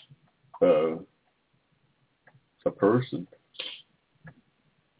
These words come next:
the matriarch of, uh, my family, uh, here in, uh,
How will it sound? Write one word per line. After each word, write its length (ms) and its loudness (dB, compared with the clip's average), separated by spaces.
the 120 -2
matriarch 880 6
of, 240 -2
uh, 280 2
my 320 2
family, 380 -2
uh, 280 8
here 280 6
in, 160 0
uh, 280 4